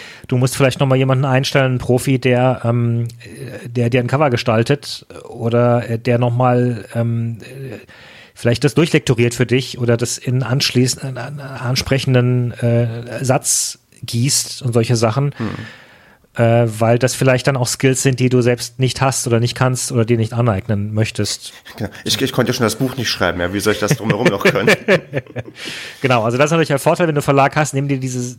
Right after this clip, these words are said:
Speaker 1: nimmt dir der Verlag das alles ab.
Speaker 2: Ja.
Speaker 1: Ähm, auch da gibt's aber mittlerweile, ähm, Seiten und Hilfen und noch und nöcher.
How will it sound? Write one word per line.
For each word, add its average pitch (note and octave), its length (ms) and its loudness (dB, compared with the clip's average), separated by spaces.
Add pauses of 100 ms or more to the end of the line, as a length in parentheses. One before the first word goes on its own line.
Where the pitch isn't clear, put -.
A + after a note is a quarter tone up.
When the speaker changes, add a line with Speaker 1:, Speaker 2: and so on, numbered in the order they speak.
Speaker 1:
nimmt C3 240 -2
dir C3+ 80 2
der B2 140 2
Verlag B2+ 260 2
das B2 140 -6
alles A2+ 220 -4
ab. E3 260 -2
Speaker 2:
Ja. G#2+ 140 -2 (680)
Speaker 1:
Ähm, B2 560 0 (560)
auch C3+ 120 0
da C#3+ 280 4
gibt's - 340 -2
aber C3+ 200 2
mittlerweile, C3+ 1080 2 (180)
ähm, B2 540 0 (1040)
Seiten D3 500 0
und C3 140 -2
Hilfen D3 600 2
und B2+ 360 -4
noch C#3+ 220 0
und C3+ 100 2
nöcher. F3 500 4